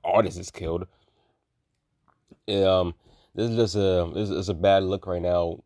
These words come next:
when it comes to hip hop. I would, I don't wanna really interject events and rappers, so I think I'll put the events when it comes to rap events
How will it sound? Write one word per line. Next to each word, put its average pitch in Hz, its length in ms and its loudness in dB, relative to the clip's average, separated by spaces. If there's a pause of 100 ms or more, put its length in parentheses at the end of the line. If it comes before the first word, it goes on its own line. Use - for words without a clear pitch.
when 85 160 -8
it 82 100 -8
comes 82 180 -10
to - 60 -16
hip 82 220 -6
hop. 80 300 -6 (720)
I 87 140 4
would, 98 400 0 (400)
I 92 140 0
don't 110 340 0
wanna 107 320 2
really 95 260 -6
interject 87 460 -4 (1160)
events 90 600 -2
and 80 180 -8
rappers, 98 400 2
so 85 140 -4
I 85 60 -4
think 85 140 -6
I'll 85 100 -2
put - 260 -12
the 82 160 -10
events - 580 -8 (280)
when 87 120 -6
it 85 60 -10
comes 87 180 -6
to - 80 -10
rap 85 240 2
events 82 500 -6